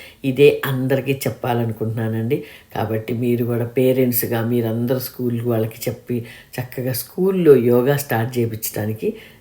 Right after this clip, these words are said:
ఆ, ట్రై చేయండి. యోగా చాలా మంచిదండి.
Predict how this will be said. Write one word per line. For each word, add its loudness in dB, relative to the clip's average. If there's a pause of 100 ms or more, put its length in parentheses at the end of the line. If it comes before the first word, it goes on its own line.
(160)
ఆ, 2
ట్రై 0
చేయండి. 0
యోగా 2
చాలా -4
మంచిదండి. -2